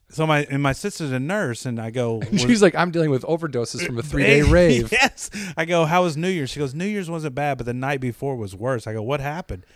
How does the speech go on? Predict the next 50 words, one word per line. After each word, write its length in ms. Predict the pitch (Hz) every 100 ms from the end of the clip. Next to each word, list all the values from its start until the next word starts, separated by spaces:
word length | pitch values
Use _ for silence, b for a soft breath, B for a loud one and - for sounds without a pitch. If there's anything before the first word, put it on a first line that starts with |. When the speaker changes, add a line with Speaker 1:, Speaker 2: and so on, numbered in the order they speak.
| _ _
Speaker 1:
She 120 | 156
goes, 120 | 143
"Yeah, 140 | 185 190
we're 140 | 143
getting 200 | 143 147
people. 280 | 123 165 147
There 100 | 135
was 100 | 131
a 80 | 123
three-day 520 | - 147 175 160 143
rave 480 | 101 131 160 151 117
or 80 |
something." 260 | - 117 110
I'm 80 | 107
like, 180 | 101 95
"Oh, 100 | 113
Speaker 2:
Yeah, 300 | 120 127 107
and 80 | 117
you're 120 | 120
just, 120 | 123 -
like, 140 | 139
Speaker 1:
shit." 240 | 135 104
Speaker 2:
coming 220 | 170 156 151
in 80 |
by 100 | 139
the 100 | 127 110
busload, 580 | 101 175 - 139 123
like, 180 | 110 113
O 200 | 117 127
D, 320 | 123 117 104 98
Speaker 1:
Yeah. 80 |
Speaker 2:
O 160 | 123 131
D, 320 | 117 110 101
O 240 | 117 123 131
D, 140 | 120
Speaker 1:
Everyone's, 400 | 113 139 127 123
Speaker 2:
O 40 | 123
D, 320 | 117 107 101
O 60 |
D. 60 | 120
Speaker 1:
everybody's 400 | 131 131 127 117
wearing 200 | 123 113
a 80 | 104
Doctor 400 | 92 101 98 101
Seuss 280 | - 101 95
hat. 240 | 101 98 -
Speaker 2:
<laughs> 100 | -
Oh, 440 | 254 185 233 196 -
my 180 | 196 139
God. 460 | 135 156 151 143